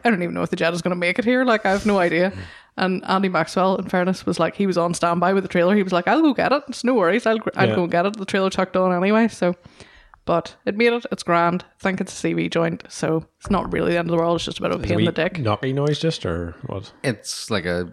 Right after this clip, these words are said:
Speaker 3: slight rattle going forward, but it's louder in reverse kind of thing.
Speaker 2: You
Speaker 3: But
Speaker 2: put it in
Speaker 3: it's,
Speaker 2: full
Speaker 3: it's,
Speaker 2: lock to see.
Speaker 3: yeah, it's definitely a rotational noise. You know, it changes
Speaker 2: Yeah.
Speaker 3: with the speed and stuff, and it doesn't change any different when you change, like, different gear or anything like that. So, and I don't think,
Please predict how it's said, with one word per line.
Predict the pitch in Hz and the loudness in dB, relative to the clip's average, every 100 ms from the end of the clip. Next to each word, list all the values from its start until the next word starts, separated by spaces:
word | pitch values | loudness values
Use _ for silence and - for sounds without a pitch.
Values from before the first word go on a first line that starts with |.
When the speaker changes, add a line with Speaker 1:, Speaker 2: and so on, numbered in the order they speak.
| - _ | -14 _
Speaker 3:
slight | - - 110 127 | -12 -4 -2 -2
rattle | 95 85 82 - 98 101 95 | -4 -4 -4 -4 -6 -4 -6
going | - 87 87 | -6 -6 -6
forward, | - 90 92 107 101 | -6 -6 -4 -4 -4
but | 90 | -8
it's | 87 - | -10 -8
louder | 92 85 90 95 | -6 -4 -2 -2
in | 87 | -4
reverse | 82 85 87 - | -4 -4 -6 -4
kind | 117 | -4
of | 117 | -2
thing. | 120 120 117 _ _ _ - | -2 -2 -2 _ _ _ -6
Speaker 2:
You | |
Speaker 3:
But | 101 | -2
Speaker 2:
put | 98 | -2
it | |
in | 101 | -2
Speaker 3:
it's, | - | -2
Speaker 2:
full | 110 | 0
Speaker 3:
it's, | 98 | 2
Speaker 2:
lock | 101 - | 2 0
to | - | -8
see. | - 107 104 95 | -8 -6 -6 -2
Speaker 3:
yeah, | 104 101 | 0 2
it's | 101 - | 0 -2
definitely | 110 - 120 | -2 0 0
a | 90 | 0
rotational | 80 90 85 120 120 | -4 -8 -6 -2 0
noise. | 120 127 117 | 2 0 -2
You | 98 | -4
know, | 90 | -4
it | - | -4
changes | 104 104 101 | -4 -2 -2
Speaker 2:
Yeah. | 80 | -4
Speaker 3:
with | 87 | -8
the | |
speed | 87 - 87 90 | -10 -10 -10 -6
and | 101 107 | -6 -4
stuff, | 113 110 _ - - - - | -4 -4 _ -20 -20 -20 -8
and | 92 | -6
it | 87 | -4
doesn't | 98 95 92 | -4 -4 -6
change | - 87 90 85 | -6 -6 -6 -6
any | 90 87 | -6 -6
different | 85 82 87 82 - _ - | -8 -8 -8 -10 -14 _ -8
when | 98 | -6
you | 87 80 | -6 -8
change, | - 87 87 - - | -8 -8 -8 -12 -14
like, | 87 80 - | -12 -12 -10
different | 85 - 87 | -10 -8 -10
gear | 82 85 98 | -8 -4 -2
or | |
anything | 101 101 95 | -2 -4 -6
like | 87 80 | -8 -6
that. | 90 107 | -6 -6
So, | - 98 87 90 _ _ _ | -6 -6 -6 -8 _ _ _
and | 98 | -6
I | 92 | -4
don't | 101 110 - | -2 -2 -4
think, | 87 | -10